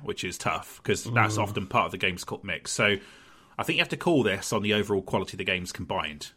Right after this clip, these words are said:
Speaker 1: Um, so we've got Ghost Squad, uh, GoldenEye double oh seven,
Speaker 2: Oh.
Speaker 1: Uh, largely for the split-screen multiplayer, not the Duff Daniel Craigness, that's in brackets there. Koro Rimpa, do you know that game?
Speaker 2: Yeah, that's the marble rolling game.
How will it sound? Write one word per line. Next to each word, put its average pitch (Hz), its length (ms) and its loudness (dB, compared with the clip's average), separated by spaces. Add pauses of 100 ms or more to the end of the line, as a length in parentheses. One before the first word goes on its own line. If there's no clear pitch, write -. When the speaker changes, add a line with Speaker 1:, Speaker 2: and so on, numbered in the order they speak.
(100)
Speaker 1:
Um, 95 380 -2 (520)
so 113 380 4 (100)
we've 113 200 -4
got - 180 2
Ghost 135 260 8
Squad, 160 300 2 (760)
uh, 104 240 2
GoldenEye 131 600 6
double 113 240 2
oh 110 80 6
seven, 107 380 -2 (600)
Speaker 2:
Oh. 110 360 0 (420)
Speaker 1:
Uh, 95 180 -2
largely 110 340 2
for 104 120 -4
the 95 60 0
split-screen 107 460 -2
multiplayer, 135 600 2
not 113 160 0
the 98 80 -6
Duff - 320 -4
Daniel 90 280 -4
Craigness, 95 540 -4
that's - 300 -10
in 82 80 -12
brackets - 440 -14
there. 85 280 -8
Koro 139 360 8
Rimpa, 147 460 2
do - 100 -4
you 143 60 4
know 139 80 2
that 120 80 0
game? 147 220 -2 (420)
Speaker 2:
Yeah, 113 300 2
that's 131 300 0
the 123 120 0
marble 131 460 0
rolling 120 340 0
game. 127 300 2